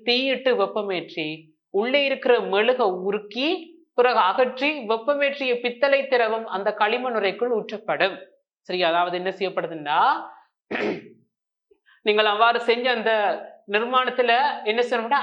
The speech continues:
அச்சை நன்றாக உலர்ந்தோட, அந்த நீங்கள் வார்த்திருப்பீங்களோ, வார்த்த பிறகு அந்த அச்சு என்ன செய்யும், உலரும். உலர்ந்தா பிறகு அதன் துவாரங்கள் கீழ் நோக்கி இருக்குமாறு, அந்த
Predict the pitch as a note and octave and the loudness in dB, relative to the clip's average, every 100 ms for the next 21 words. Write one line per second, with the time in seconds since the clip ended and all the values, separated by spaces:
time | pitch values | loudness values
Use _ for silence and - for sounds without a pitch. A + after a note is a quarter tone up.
0 | A3 A3 - C#4 A3+ A3+ A#3 B3 A#3 C4 | 2 0 0 2 2 0 0 2 2 2
1 | C4 G3+ G#3 A#3+ A#3+ A#3 G3 E3 F3+ F#3 | 0 -2 2 2 4 2 2 0 -2 -2
2 | G3 G#3 G3 G#3 G#3+ B3+ C4+ C4 A#3 E3+ | 0 -2 2 2 2 -2 -2 0 0 2
3 | D#3+ G#3 - - - G3 A3+ - C#4 B3 | 2 0 -6 -18 2 4 4 2 0 2
4 | G#3 A3+ C#4+ B3 A3 A3 C#4 B3+ B3+ C4 | 2 2 2 2 2 0 0 0 2 2
5 | G3 F3 A#3+ - A3 A#3+ D#3+ B2 - _ | 4 2 0 -2 2 2 2 -4 -14 _
6 | _ F#3 A#3+ C#4+ D4 C#4 B3 B3 F#3 G#3 | _ 0 2 2 4 2 2 0 0 2
7 | C#4+ A#3+ A#3+ A#3+ A#3+ C4+ D4+ E4 D#4 C#4 | 2 2 2 -2 2 4 4 4 0 0
8 | D4 D4 C#4 C#4 C4+ C4 A#3+ A#3+ A#3 A#3+ | 0 0 -2 0 0 -2 0 -2 0 0
9 | G#3+ F3+ D#3 D3+ E3+ | 2 2 0 -4 0